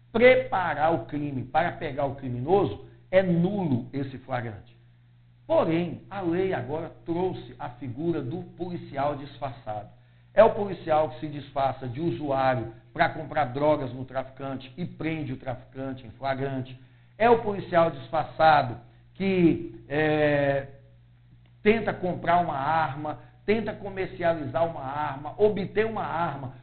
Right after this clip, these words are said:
comprar munição na pessoa do cidadão para prendê-lo em flagrante. Eu tenho pra mim que essa previsão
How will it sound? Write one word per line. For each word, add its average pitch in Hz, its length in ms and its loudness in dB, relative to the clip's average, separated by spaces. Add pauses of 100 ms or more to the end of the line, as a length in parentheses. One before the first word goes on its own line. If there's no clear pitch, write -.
(120)
comprar 214 500 2
munição 180 640 -4
na 156 80 -8
pessoa 165 340 -12
do 147 120 -10
cidadão 151 580 0 (180)
para 170 220 2
prendê-lo 175 720 2
em 151 120 -4
flagrante. 135 760 -6 (800)
Eu 254 340 2 (140)
tenho 220 340 4
pra 139 220 -6
mim 127 340 -2 (200)
que 180 180 0
essa 196 420 0
previsão 127 720 -4